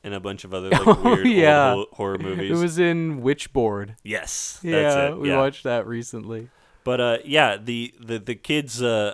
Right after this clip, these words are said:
Speaker 1: I love all the snarky teena-, the
Speaker 2: Great
Speaker 1: eighties
Speaker 2: cast of
Speaker 1: teenagers.
Speaker 2: kids. I, so you'd not seen it. We watched it recently
Speaker 1: We did.
Speaker 2: together. You've never seen it before.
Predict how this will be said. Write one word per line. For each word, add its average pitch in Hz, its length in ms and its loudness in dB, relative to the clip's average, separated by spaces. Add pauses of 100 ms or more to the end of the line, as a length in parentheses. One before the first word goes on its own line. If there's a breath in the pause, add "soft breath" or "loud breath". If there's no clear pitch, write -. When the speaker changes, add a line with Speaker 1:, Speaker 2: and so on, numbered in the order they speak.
Speaker 1:
I 110 80 -6
love 120 220 0
all 127 100 2
the 104 80 -8
snarky 98 600 -8
teena-, 95 480 -8
the 98 80 -6
Speaker 2:
Great 139 180 2
Speaker 1:
eighties 107 120 -4
Speaker 2:
cast 139 260 2
of 92 100 -4
Speaker 1:
teenagers. 87 420 -2
Speaker 2:
kids. - 180 -14 (260 soft breath)
I, 151 280 2
so 139 400 0
you'd 151 420 -6
not 143 260 -4
seen 113 240 -4
it. 104 140 -8
We 143 100 -4
watched 139 320 2
it 123 60 -4
recently 101 720 -12
Speaker 1:
We 92 100 -16
did. 85 80 -14
Speaker 2:
together. 98 460 -2
You've 104 280 -10
never 110 200 -2
seen 101 240 -8
it 87 100 -14
before. 92 500 -14